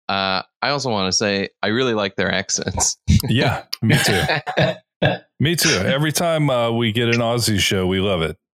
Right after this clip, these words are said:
Speaker 1: Whoa. So
Speaker 2: 'Cause
Speaker 1: good.
Speaker 2: it's, that's just very relaxing. But yeah, overall,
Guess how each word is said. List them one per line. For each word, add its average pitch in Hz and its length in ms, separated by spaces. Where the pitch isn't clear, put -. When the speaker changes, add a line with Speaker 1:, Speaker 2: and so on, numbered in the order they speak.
Speaker 1:
Whoa. 101 260
So - 180
Speaker 2:
'Cause 110 140
Speaker 1:
good. 92 80
Speaker 2:
it's, - 260
that's 107 340
just 101 160
very 101 180
relaxing. 90 560
But 127 120
yeah, 143 140
overall, 135 600